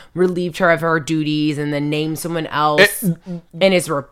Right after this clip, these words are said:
Speaker 1: in
Speaker 2: the
Speaker 1: her place.
Speaker 2: diplomatic thing to do is always, "Thank you for your service.
Speaker 1: Right.
Speaker 2: You know, you're, you've been a great servant leader. You've been a career prosecutor."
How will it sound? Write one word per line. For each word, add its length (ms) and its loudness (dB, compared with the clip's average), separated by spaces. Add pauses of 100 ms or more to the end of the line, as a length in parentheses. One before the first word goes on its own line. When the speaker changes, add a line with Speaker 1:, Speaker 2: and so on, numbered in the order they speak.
Speaker 1:
in 80 4
Speaker 2:
the 60 10
Speaker 1:
her 60 6
place. 120 0
Speaker 2:
diplomatic 680 6
thing 260 4
to 140 0
do 320 6
is 120 0
always, 580 2
"Thank 320 -2
you 80 -6
for 140 -2
your 160 -2
service. 600 6
Speaker 1:
Right. 600 10 (420)
Speaker 2:
You 140 0
know, 200 0
you're, 520 2
you've 140 0
been 180 0
a 160 -4
great 560 2 (160)
servant 500 4
leader. 320 6
You've 120 4
been 100 0
a 80 -4
career 340 -2
prosecutor." 1200 2